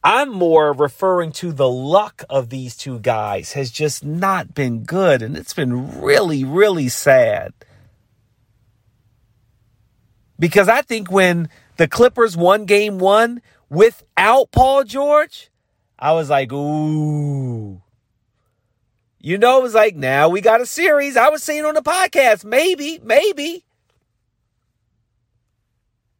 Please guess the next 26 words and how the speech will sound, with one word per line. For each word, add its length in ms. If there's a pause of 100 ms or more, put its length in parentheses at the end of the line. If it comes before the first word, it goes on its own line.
(280)
But 120
then 160
it 80
was 180
not 260
to 100
be. 380 (1600)
And 120
I 60
really 500
want 240
it 100
to 100
be 220
for 140
the 100
Clippers. 600 (2750)
I 140
just 180
don't 220
know 140
if 120
it 60
ever 200
will 300
be. 300